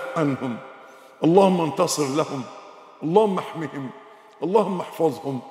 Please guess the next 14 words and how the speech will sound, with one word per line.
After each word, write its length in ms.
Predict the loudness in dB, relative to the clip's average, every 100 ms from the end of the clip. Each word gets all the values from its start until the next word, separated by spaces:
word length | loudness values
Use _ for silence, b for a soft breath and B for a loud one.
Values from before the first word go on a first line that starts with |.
| -20 b b b -4
اللهم 520 | 2 6 6 4 0
إنا 340 | 0 -2 -2 -2
نسألك 580 | -4 -2 0 0 0
أن 180 | -2 -2 -2
تدفع 500 | -4 -2 -4 -4 -4
عنهم. 400 | -6 -6 -8 -10 -14 -20 B B B B
يا 260 | 2 6 6
رب 260 | 4 2 -6
احفظهم 500 | -6 -4 -4 -2 -4
من 260 | -2 0
بين 260 | 2 2 0
أيديهم 680 | -4 -4 -2 -2 -2 -4
ومن 220 | -6 -8 -6
خلفهم، 580 | -4 -4 -8 -10 -12